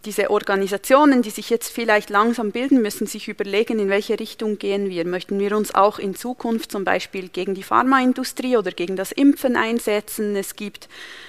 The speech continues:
ähm, bei der Freiheitlichen Bewegung Schweiz, die auch in, in so ein bisschen in diesem Bereich ist, ähm, auch gegen fünf G, ähm, diese Themen. Ich bin nicht ganz sicher, ob das bereits breit genug ist, um die Leute wirklich längerfristig,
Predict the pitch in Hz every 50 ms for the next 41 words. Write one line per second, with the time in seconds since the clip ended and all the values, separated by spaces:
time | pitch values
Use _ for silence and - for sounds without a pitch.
0 | - - - - 202 196 190 190 185 190 185 190 185 196 196 190 208 196 - -
1 | 202 202 214 226 226 220 214 - 220 - 220 214 185 196 190 202 208 208 - 214
2 | 208 196 - - 196 202 202 220 220 240 - - - 202 - - 214 226 - -
3 | 226 214 - - 233 226 - 226 226 208 214 220 - - 240 220 214 196 220 220
4 | 226 208 - 202 202 196 202 208 - - 208 208 - - - - - - 196 196
5 | 190 185 185 190 185 - - 185 190 196 - - - - - - - - - -
6 | - 196 196 202 196 170 - 202 190 180 - - _ - 233 247 254 254 262 262
7 | 277 262 - - - - - - - _ - 226 226 220 220 220 226 220 220 220
8 | 220 220 220 220 220 220 - - - - - - - - - 247 269 - 262 262
9 | - 240 226 220 240 247 247 247 240 - - - - 247 226 226 240 269 269 -
10 | - 247 240 233 - - 233 - - 226 196 190 - - - - - - 196 190
11 | 185 180 190 - - - - - 180 185 - - - - 202 202 220 247 262 -
12 | - - 262 - - - 214 208 202 208 202 196 190 202 214 - - 202 208 214
13 | - - 196 - - 190 196 208 233 254 254 - - 247 240 240 240 - - -
14 | - - - - -